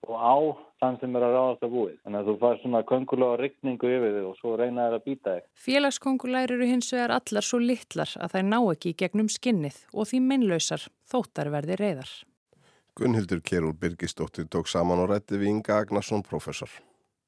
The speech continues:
Speaker 3: Óvenju vænn þorskur hefur ratað í net færeyskra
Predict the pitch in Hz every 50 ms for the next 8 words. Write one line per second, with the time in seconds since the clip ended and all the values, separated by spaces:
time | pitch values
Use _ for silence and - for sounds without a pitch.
0 | _ _ _ _ _ _ _ - - - - _ _ _ _ _ _ - - 113
1 | 131 151 151 147 151 147 143 156 165 170 - - - 147 - - - - 143 147
2 | 151 143 139 143 143 143 - 147 135 131 135 143 143 135 - - 131 143 156 147
3 | 135 117 - - - 113